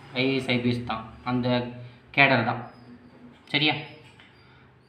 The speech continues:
பதவி காலம் ஆறு ஆண்டுகள் அல்லது அறுபத்தி ஐந்து வரை வரைக்கும் முதல்ல எது வருதோ அது மாதிரி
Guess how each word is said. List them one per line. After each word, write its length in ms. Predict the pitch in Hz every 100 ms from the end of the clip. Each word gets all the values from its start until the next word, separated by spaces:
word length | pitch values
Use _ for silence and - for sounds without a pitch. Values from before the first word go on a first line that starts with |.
| _ - - - _ _ - - _ _
பதவி 360 | 160 175 214 208
காலம் 400 | 175 160 160 -
ஆறு 300 | 156 202 202
ஆண்டுகள் 460 | 180 185 175 175
அல்லது 320 | 147 151 170
அறுபத்தி 420 | 160 165 175 180 156
ஐந்து 180 | 139 139
வரை 240 | 135 147
வரைக்கும் 360 | 135 131 196 262 - - - - _ _ _ _ _ _
முதல்ல 360 | 147 165 214 190
எது 140 | 175
வருதோ 300 | 170 156 165 262 - - - - - _ _ _ - _ _ _ _ _ _ _ _ -
அது 180 | 135
மாதிரி 240 | 135 131